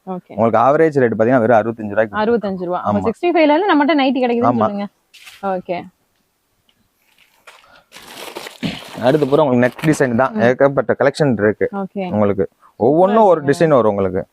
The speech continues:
Speaker 1: வேற லெவல்
Speaker 2: இதெல்லாம்
Speaker 1: இருக்கு.
Speaker 2: உங்களுக்கு ஓபன் பண்ணி காட்டுறேன் பாருங்க.
Speaker 1: ஓகே.
Speaker 2: இதுல சைஸ் பாத்தீங்கன்னா எக்ஸ்எல்,
Speaker 1: ம்.
Speaker 2: டபுள் எக்ஸ்எல் வரும்.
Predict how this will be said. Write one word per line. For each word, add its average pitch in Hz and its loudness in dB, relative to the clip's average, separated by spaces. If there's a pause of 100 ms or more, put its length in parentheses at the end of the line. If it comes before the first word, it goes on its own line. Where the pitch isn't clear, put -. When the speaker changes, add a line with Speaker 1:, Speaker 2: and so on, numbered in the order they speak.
(120)
Speaker 1:
வேற 220 0
லெவல் 233 -2
Speaker 2:
இதெல்லாம் 151 4
Speaker 1:
இருக்கு. - -
Speaker 2:
உங்களுக்கு 147 2
ஓபன் 151 0
பண்ணி 131 2
காட்டுறேன் 127 2
பாருங்க. 110 0 (100)
Speaker 1:
ஓகே. 190 -8
Speaker 2:
இதுல 120 2
சைஸ் 165 0
பாத்தீங்கன்னா 151 4
எக்ஸ்எல், 165 0
Speaker 1:
ம். - 0
Speaker 2:
டபுள் 120 2
எக்ஸ்எல் 98 0
வரும். 98 -4